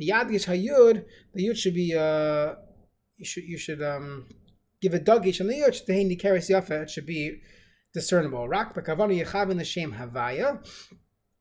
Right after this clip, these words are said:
With the kavana, you should have in mind the haya haviyah, the tam hanagina hu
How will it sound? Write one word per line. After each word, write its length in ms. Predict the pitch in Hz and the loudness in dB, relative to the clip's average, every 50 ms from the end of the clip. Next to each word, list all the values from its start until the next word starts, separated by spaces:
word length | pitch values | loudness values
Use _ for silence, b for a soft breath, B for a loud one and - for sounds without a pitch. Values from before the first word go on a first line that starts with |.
| _ - - _ | _ -20 -16 _
With 140 | - 165 - | -10 -10 -8
the 60 | - | -4
kavana, 420 | - 190 180 175 269 311 302 262 233 | -2 0 2 2 2 0 0 0 0
you 60 | 208 | 0
should 180 | - - 180 | 0 0 0
have 240 | 170 175 185 180 170 | 0 0 0 0 0
in 100 | 175 202 | -2 -2
mind 440 | 233 277 277 247 214 202 202 190 - - _ _ | -2 -2 -2 -2 -2 -2 -2 -4 -8 -14 _ _
the 260 | 190 180 160 160 156 | -6 -2 -2 0 0
haya 300 | 135 165 196 196 180 175 | 0 2 2 4 4 2
haviyah, 880 | 156 170 170 156 135 127 131 139 196 269 262 240 226 202 190 170 - - | 2 0 0 -2 -4 -6 -8 -6 -2 2 2 2 2 0 -2 -8 -12 -12
the 120 | - 165 151 | -12 -12 -12
tam 280 | - - - 233 233 | -10 -8 -6 -2 0
hanagina 480 | 196 190 190 170 160 180 240 240 220 190 | 0 0 0 -2 -2 -2 -2 0 2 2
hu 380 | 185 226 226 202 190 190 185 | 4 6 8 8 6 6 4